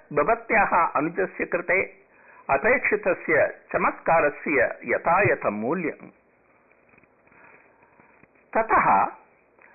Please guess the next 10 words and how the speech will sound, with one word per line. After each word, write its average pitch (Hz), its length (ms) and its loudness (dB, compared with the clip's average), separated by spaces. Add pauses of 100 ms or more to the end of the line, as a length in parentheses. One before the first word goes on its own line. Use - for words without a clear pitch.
(200)
बालिकायाः 180 1080 4 (120)
हस्तं 170 520 -2
गृहीत्वा 147 640 -2 (1120)
सः 170 320 2
अवदत्, - 680 -2 (1160)
"चलाव 254 300 4
भवत्याः 139 800 0
गृहम्। 113 560 -4 (1600)
अहं 254 280 2
पश्यामि 202 840 0